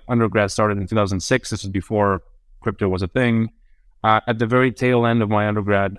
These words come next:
degree, uh, in two thousand and ten, um, I was doing research with David Mezieres at the com-,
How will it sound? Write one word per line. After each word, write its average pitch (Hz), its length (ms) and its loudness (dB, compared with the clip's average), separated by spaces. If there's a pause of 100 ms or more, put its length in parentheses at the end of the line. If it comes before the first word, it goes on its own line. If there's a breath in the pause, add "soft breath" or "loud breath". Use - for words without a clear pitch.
(140)
degree, 104 580 -2 (320)
uh, 101 240 2
in 101 160 0
two - 80 -2
thousand 104 280 2
and 95 140 -4
ten, 120 500 0 (640)
um, 101 420 2
I 110 60 0
was 107 160 0
doing 120 240 0
research 113 340 0
with 98 140 -2
David 104 240 0
Mezieres 101 500 0
at 92 80 -4
the 90 60 -8
com-, 101 160 -8